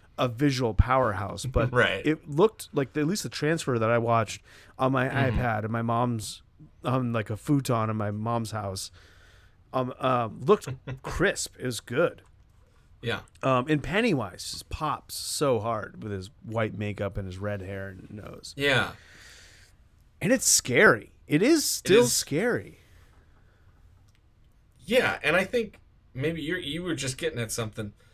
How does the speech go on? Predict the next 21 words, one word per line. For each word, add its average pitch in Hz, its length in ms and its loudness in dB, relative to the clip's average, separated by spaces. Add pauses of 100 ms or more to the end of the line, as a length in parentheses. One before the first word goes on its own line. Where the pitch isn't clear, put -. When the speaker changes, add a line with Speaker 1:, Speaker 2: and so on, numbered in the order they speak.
(500)
Speaker 2:
There 143 200 8
is 123 160 2
a, 107 460 4 (240)
there 135 140 4
is 127 120 4
a 127 60 2
simplicity 160 1160 4 (680)
to, 135 380 4 (160)
to 131 160 2
the 107 480 0
frightening 127 720 4
moments 113 800 -4 (380)
that 110 120 4
I 101 80 4
Speaker 1:
Mm-hmm. 147 120 2
Speaker 2:
think 107 180 -2
works 110 380 0
really 117 340 2
well. 98 540 -2 (580)
Um, 87 520 -2 (440)
and 104 600 2